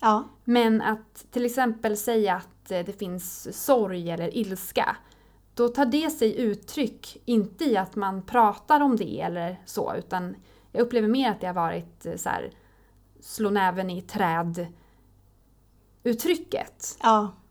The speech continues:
Speaker 1: Inte särskilt konstruktivt, känns det som.
Speaker 2: Nej, men det är
Speaker 1: Mm.
Speaker 2: heller inte så konstigt
Speaker 1: Nej.
Speaker 2: på något sätt. För tänk ändå att så här, växa upp som man fyrtio, femtiotal. Alltså hur,
Speaker 1: Mm.
Speaker 2: hur är det att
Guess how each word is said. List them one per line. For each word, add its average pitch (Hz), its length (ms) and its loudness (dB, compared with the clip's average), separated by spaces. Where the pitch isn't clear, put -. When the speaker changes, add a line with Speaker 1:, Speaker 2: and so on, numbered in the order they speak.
Speaker 1:
Inte 240 360 0
särskilt 214 460 -2
konstruktivt, 214 680 -6
känns 208 240 -6
det 202 60 -10
som. - 300 -10
Speaker 2:
Nej, 359 400 4
men 339 180 2
det 311 40 2
är 330 40 2
Speaker 1:
Mm. 330 80 2
Speaker 2:
heller 330 140 0
inte 320 160 -4
så 269 120 -4
konstigt 254 1120 -2
Speaker 1:
Nej. 220 380 -2
Speaker 2:
på 302 100 2
något 285 160 4
sätt. - 280 -8
För 247 160 -4
tänk 294 300 0
ändå 285 240 4
att 208 240 -4
så - 120 -6
här, 185 80 -2
växa 214 340 -2
upp 185 180 -6
som 185 420 -4
man 170 600 0
fyrtio, 220 400 0
femtiotal. 165 880 -2
Alltså 214 240 -2
hur, 240 380 -2
Speaker 1:
Mm. 226 340 -6
Speaker 2:
hur 277 220 2
är 262 100 4
det 294 420 4
att 185 240 2